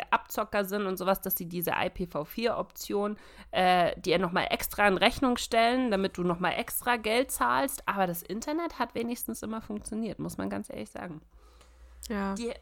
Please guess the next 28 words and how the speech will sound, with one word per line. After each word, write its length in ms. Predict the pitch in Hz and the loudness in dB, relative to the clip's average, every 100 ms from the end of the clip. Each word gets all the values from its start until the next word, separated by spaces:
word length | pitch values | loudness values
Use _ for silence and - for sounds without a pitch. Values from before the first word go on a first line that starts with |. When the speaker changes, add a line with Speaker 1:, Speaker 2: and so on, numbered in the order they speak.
| - | -12
Speaker 1:
die 160 | 220 | -12
zapfen 340 | - 269 - 233 | -2 0 2 4
aber 200 | 214 175 | 6 6
auch 80 | - | 4
die 240 | 208 190 | -2 -2
Telekom-Leitungen 920 | - 202 - 170 165 156 - - 156 | -2 0 0 -2 -2 -2 -4 -8 -6
an. 260 | - 147 - | -6 -6 -4
Also 240 | 175 170 | -4 -4
von 220 | 170 175 170 | -6 -4 0
daher, 500 | 180 180 180 170 151 | 0 0 0 0 -2
ich 80 | - | -2
glaub, 220 | 180 - | -4 -2
Telekom 420 | 202 196 - 180 | -2 -2 -2 -4
ist 120 | 185 | -4
halt 100 | 175 | -4
einfach 220 | - 175 180 | -2 -2 -4
das 180 | 180 | -4
Stabilste, 540 | - 175 196 196 - 165 | -2 -4 -2 -4 -2 0
was 140 | 170 | 0
du 120 | - | 0
haben 260 | 190 190 165 | 2 2 2
kannst. 340 | 160 170 190 | -2 -4 -4
Es 140 | - - | -8 -8
ist 160 | - | -4
halt 180 | 170 165 | -2 -2
nur 140 | 170 - | -2 -2
einfach, 560 | 156 170 165 165 - - | -2 -2 0 0 -4 -4
äh, 340 | 165 156 165 | -2 0 -4